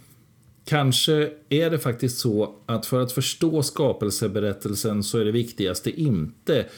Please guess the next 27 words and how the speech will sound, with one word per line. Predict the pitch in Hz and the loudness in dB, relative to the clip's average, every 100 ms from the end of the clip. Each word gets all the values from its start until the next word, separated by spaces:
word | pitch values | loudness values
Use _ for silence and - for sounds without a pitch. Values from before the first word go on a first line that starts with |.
| - | -10
att | - 98 | -8 -2
hitta | 131 120 - 117 | -2 -2 -4 -4
alla | 117 98 | -2 -2
svaren, | - - 120 147 87 57 64 69 - - _ | -2 -2 -2 -2 -4 -4 -8 -10 -16 -20 _
utan | 131 120 101 | 0 2 0
att | - | -2
kunna | 101 92 | -2 -2
ställa | - 104 95 | 0 0 0
rätt | 90 95 92 - - | 0 -2 -2 -8 -18
frågor. | - - 117 80 92 127 - - _ _ _ _ _ _ _ _ _ _ _ _ _ _ - | -10 -4 -2 -2 -4 -6 -6 -12 _ _ _ _ _ _ _ _ _ _ _ _ _ _ 0
Det | |
är | 120 | 4
inte | 143 123 110 - - | 4 4 2 -4 -2
en | 117 104 | 2 4
berättelse | 104 95 - 101 110 | 2 0 -2 -2 -2
som | 95 98 | -2 -2
försöker | 101 104 95 | -2 -2 -2
berätta | 98 107 110 - 120 | -2 0 -2 -2 -2
för | 104 90 | 0 0
oss | 87 | 0
att | 95 - | -4 -4
kristna | - 120 - - 131 | -2 -2 -2 -2 0
har | 120 | 2
rätt | 127 131 - 123 | 2 0 -2 -2
och | 107 | -2
ateister | - 107 107 - 123 | 0 -2 -2 -2 -4
fel. | 104 - 135 - 69 | -4 -4 -6 -6 -10